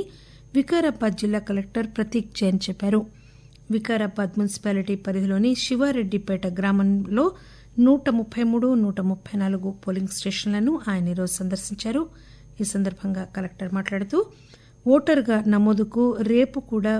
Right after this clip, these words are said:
బూత్ స్థాయిలో ప్రత్యేక క్యాంపులు నిర్వహిస్తామని తెలియజేశారు. హుజూరాబాద్ నియోజకవర్గంలో రెండో విడత దళిత బంధు ఇచ్చేంత వరకు తన పోరాటం ఆగదని హుజూరాబాద్ ఎమ్మెల్యే పాడి కౌశిక్ రెడ్డి చెప్పారు.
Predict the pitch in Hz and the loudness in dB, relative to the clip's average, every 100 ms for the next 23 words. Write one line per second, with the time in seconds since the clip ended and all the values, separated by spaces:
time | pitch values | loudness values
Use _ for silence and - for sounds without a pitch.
0 | 214 208 226 - - 202 196 214 214 - | -2 -4 -4 -4 -6 -2 0 0 -2 -4
1 | 220 220 - 233 - - 202 202 196 196 | -4 -4 -4 -6 -8 -4 0 2 0 0
2 | 190 180 180 - - 196 202 359 - - | 0 0 -2 -4 -4 -2 0 -2 -6 -16
3 | - 165 170 190 - 208 214 - - - | -10 -10 -10 -12 -6 -6 -6 -10 -20 -20
4 | - - - - - - - - - - | -20 -20 -20 -20 -20 -20 -20 -20 -20 -20
5 | - - - - - - 330 392 370 302 | -20 -20 -20 -20 -4 2 4 6 6 4
6 | - 240 233 233 247 247 240 233 214 214 | 2 0 2 2 2 0 -2 -2 0 0
7 | 220 247 254 214 233 254 294 240 220 214 | 2 2 2 0 2 4 4 2 0 -2
8 | 202 214 226 233 208 208 202 208 202 214 | 0 0 0 0 0 2 2 0 0 -2
9 | 202 196 196 196 233 226 214 196 196 202 | -2 0 -2 -2 -6 -6 -2 -4 -2 -2
10 | 196 190 185 185 196 196 220 233 - 247 | -2 -2 -2 -2 -2 0 0 -2 -2 -2
11 | 233 262 226 196 190 196 196 196 233 233 | 0 0 0 0 0 0 2 2 0 -2
12 | 208 208 208 - 208 - - 185 175 190 | -2 -2 -2 -4 -6 -6 -8 -6 -6 -6
13 | 196 - 196 | -8 -2 -2